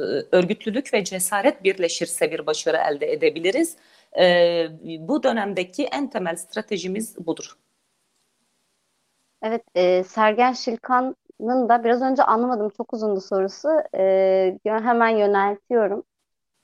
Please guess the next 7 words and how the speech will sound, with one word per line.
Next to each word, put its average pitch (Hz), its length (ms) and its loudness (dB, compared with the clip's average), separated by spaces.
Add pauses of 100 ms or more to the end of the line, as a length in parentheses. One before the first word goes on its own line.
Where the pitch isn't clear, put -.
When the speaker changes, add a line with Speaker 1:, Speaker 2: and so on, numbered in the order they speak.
(220)
Speaker 2:
E, - 160 0 (680)
ana 262 180 4
muhalefet 226 640 4 (100)
A 240 180 4
K 262 140 2
P'den 208 340 2
korkmuyor. 311 600 0